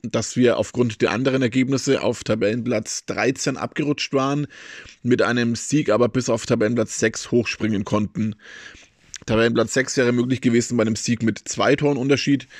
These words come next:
Bei einem Sieg mit einem Torunterschied ist es dann Tabellenplatz sieben, der möglich gewesen wäre, beziehungsweise was es dann auch unterm Strich wurde. Kommen wir nochmal zur Aufstellung.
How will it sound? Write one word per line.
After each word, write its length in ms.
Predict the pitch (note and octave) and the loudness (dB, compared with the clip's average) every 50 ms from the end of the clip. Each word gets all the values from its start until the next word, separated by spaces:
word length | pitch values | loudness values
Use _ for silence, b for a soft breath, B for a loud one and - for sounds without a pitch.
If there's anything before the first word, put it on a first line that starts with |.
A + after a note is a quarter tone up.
| B B B B B B | B B B B B B
Bei 120 | - G#2 G#2 | -2 0 0
einem 200 | G#2+ A2 A2+ G#2+ | 0 -2 -2 -4
Sieg 240 | - - A#2+ A2+ | -2 -2 0 0
mit 120 | A2+ A2 - | 0 -2 -2
einem 260 | D2+ G2+ B2 B2+ A#2+ | -2 -2 0 -2 0
Torunterschied 500 | - C3 A2 A#2 A#2+ G#2+ - A#2+ A#2 - | 2 2 2 2 2 0 0 -2 -2 -2
ist 220 | - - G2+ A2 | -2 -6 -6 -6
es 100 | A2+ G#2 | -6 -6
dann 160 | - G#2+ G#2 G2+ | -4 -4 -4 -2
Tabellenplatz 560 | A2 G2+ G#2+ G2+ G#2 G#2+ G#2 G2 F#2+ - - | -2 0 0 0 0 0 -2 -4 -4 -4 -6
sieben, 540 | - A2 G#2+ G2 G#2+ G2+ F2 E2 F2+ G#2 - | -4 -2 -2 -2 -2 -4 -4 -6 -10 -10 -6
der 160 | - G2 F#2+ | -4 -2 0
möglich 380 | G#2 G#2+ G#2 G#2 G2+ G#2 G2+ - | 0 0 0 0 -2 -4 -6 -4
gewesen 420 | - G#2+ G2+ G2+ G#2 - G#2 G2 - - | -2 -2 0 0 -2 -2 -6 -8 -8 -8
wäre, 400 | - F#2 G2+ G2+ G#2 A#2+ A#2 A2+ | -6 -2 0 2 2 2 0 -2
beziehungsweise 720 | G2+ G#2+ - - - A2+ G#2 - G#2 G#2 G2 G#2+ F2 - - - _ | -4 -4 -8 -6 -6 -6 -4 -2 -2 -2 0 0 -2 -2 -4 -8 _
was 260 | _ - F#2+ F#2+ G#2 G#2+ | _ -6 -6 -6 -4 -4
es 120 | G2 - | -6 -6
dann 180 | - G2+ G2 - | -4 -6 -4 -4
auch 160 | - G#2 - | -4 -6 -8
unterm 320 | - - G#2+ A2 G2+ G2 | -6 -4 -2 -2 -2 -2
Strich 260 | F#2 - - G2 - | -4 -6 -8 -6 0
wurde. 380 | A2+ B2 C#3+ D#3 D#3+ F3+ F3 D3+ - _ _ _ _ _ _ _ _ - _ _ _ _ _ _ _ _ _ _ _ _ - B B B B B B | 2 2 2 4 4 2 2 0 -6 _ _ _ _ _ _ _ _ -20 _ _ _ _ _ _ _ _ _ _ _ _ -18 B B B B B B
Kommen 200 | - - A#2+ B2 | -2 0 4 4
wir 100 | B2+ B2 | 4 4
nochmal 280 | A#2+ B2+ B2 C3 C3 A#2 | 4 2 0 -2 -2 -2
zur 160 | - - - | 0 0 2
Aufstellung. 640 | - C#3+ D#3 - - - F3 D#3+ D#3+ D#3+ E3 D#3+ | 2 2 2 0 0 2 2 4 4 2 0 -4